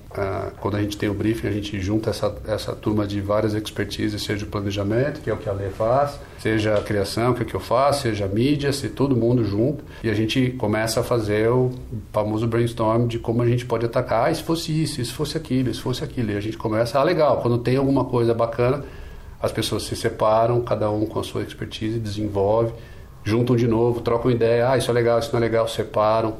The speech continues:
Então fica essa, fica essa história de separa, volta, separa, volta, até no final tem um trabalho que a gente se orgulha, e aí quando a gente apresenta pro cliente, o cliente aprovando, a gente entra em produção. Aí traz os parceiros pra produção, seja de,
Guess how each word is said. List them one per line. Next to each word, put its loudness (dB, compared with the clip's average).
Então 2
fica 0
essa, 2
fica 0
essa -4
história 0
de -6
separa, 0
volta, -2
separa, 0
volta, 2
até -4
no 2
final 0
tem -2
um 0
trabalho 0
que -4
a -2
gente -6
se -6
orgulha, 0
e 2
aí 2
quando -4
a -6
gente -8
apresenta -4
pro -10
cliente, 0
o -10
cliente -4
aprovando, 0
a 2
gente 0
entra 0
em 0
produção. -4
Aí -2
traz -2
os -10
parceiros -4
pra -4
produção, 0
seja -4
de, -8